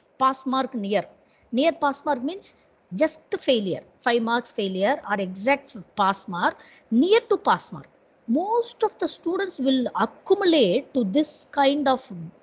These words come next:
bar in that peak bell curve. This is how every class is working. Mostly in our institution. That is called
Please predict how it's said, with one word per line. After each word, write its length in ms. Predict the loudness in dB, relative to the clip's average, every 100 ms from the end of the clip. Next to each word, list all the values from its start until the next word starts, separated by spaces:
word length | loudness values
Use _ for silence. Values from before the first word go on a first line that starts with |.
| -12
bar 480 | 0 4 6 4 0 -8
in 100 | -6
that 360 | -6 -8 -2
peak 280 | 2 2 0 -20 _ _ -12
bell 280 | 0 0 0
curve. 240 | -4 -8 _ _ _ _ _ -20 _ _ _ _ _ _ -4
This 180 | -2 -2
is 100 | -2
how 140 | 0
every 240 | 0 -2 -2
class 460 | 0 0 -2 -16 -10
is 160 | -6 -4
working. 400 | -2 -2 -4 -8 _ _ _ _ _ _ _ _ _ _ _ _ -4
Mostly 680 | 2 2 2 -4 0 0 0 -2
in 240 | 0 2
our 240 | 4 4 4
institution. 680 | 0 -4 -12 -14 -14 -16 _ _ _ _ _ _ -20 _ -10 -4
That 220 | -2 0
is 160 | -2
called 320 | -2 -4 -4